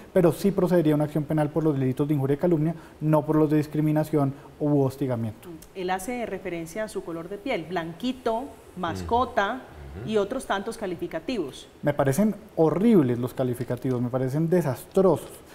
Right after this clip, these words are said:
Speaker 1: Lo que no podemos decir es que esas opiniones, esas expresiones en su libertad, eh,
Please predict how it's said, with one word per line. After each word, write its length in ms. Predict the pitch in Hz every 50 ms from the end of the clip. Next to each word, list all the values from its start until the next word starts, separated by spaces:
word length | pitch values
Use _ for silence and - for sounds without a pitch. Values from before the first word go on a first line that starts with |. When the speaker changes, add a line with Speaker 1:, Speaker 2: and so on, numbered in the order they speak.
| - - - - - -
Speaker 1:
Lo 280 | 151 147 147 151 147
que 240 | 147 - 147 147 151 151
no 260 | 170 156 156 165 165
podemos 480 | 160 165 185 180 185 185 185 185 185 165
decir 320 | 160 151 - - 165 156 160 - - - -
es 180 | 156 139 -
que 300 | - - 160 165 165 165 - - - - - - - - -
esas 360 | 156 151 147 175 170 175 - - -
opiniones, 580 | - 165 156 - 147 143 151 165 160 156 139 123
esas 160 | 139 139 147
expresiones 920 | 180 180 180 - - - 151 131 123 - - 175 180 190 190 196 196 190 196
en 140 | 170 147 135
su 100 | - 143
libertad, 540 | 131 127 127 123 123 120 - - 196 226 233 - - - - - - - - -
eh, 160 | 165 156 156